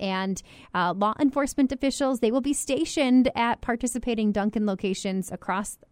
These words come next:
Wisconsin, and they are collecting money for the law enforcement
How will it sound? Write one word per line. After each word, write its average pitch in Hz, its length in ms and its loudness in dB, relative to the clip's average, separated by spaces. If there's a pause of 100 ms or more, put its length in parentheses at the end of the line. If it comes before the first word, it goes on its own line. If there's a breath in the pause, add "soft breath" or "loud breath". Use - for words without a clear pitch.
Wisconsin, 180 640 -6 (320 loud breath)
and 208 140 4
they 220 80 4
are 202 80 2
collecting 262 520 0
money 220 280 4
for 214 180 0
the 196 160 -2
law 190 400 0
enforcement 220 800 -2